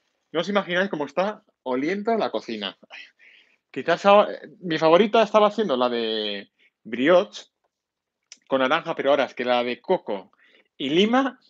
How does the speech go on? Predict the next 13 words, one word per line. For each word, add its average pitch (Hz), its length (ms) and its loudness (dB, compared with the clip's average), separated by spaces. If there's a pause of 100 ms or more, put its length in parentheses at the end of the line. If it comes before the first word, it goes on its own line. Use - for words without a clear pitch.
(360)
huele 190 480 0
increíble. 117 720 -6 (920)
Vale, 104 220 2
voy 135 140 6
a 160 40 4
poner 139 260 2
ahora 120 380 4 (380)
un 185 160 -8
poco 135 240 0
de 110 100 -2
ralladura 123 680 0 (2250)
de 151 280 -6 (1200)
lima. 107 400 -10